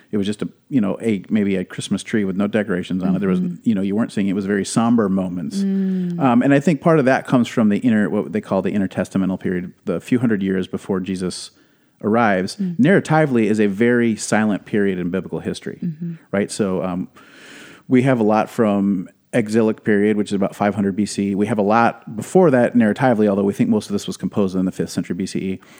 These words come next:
Speaker 1: But this, again, these two hundred years before Jesus arrives, which are really critical in the development of the theology that the Pharisees and the Sadducees have,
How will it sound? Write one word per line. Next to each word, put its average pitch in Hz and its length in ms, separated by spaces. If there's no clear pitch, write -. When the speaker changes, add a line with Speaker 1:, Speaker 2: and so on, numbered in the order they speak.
Speaker 1:
But 120 260
this, 113 400
again, 113 260
these 101 200
two - 220
hundred 185 220
years 120 260
before 107 300
Jesus 104 320
arrives, 107 280
which 170 140
are 127 100
really 151 500
critical 131 600
in 113 140
the 104 80
development 104 480
of 107 200
the 95 60
theology 110 460
that 90 160
the - 60
Pharisees 123 420
and 98 100
the 90 40
Sadducees 107 360
have, 104 160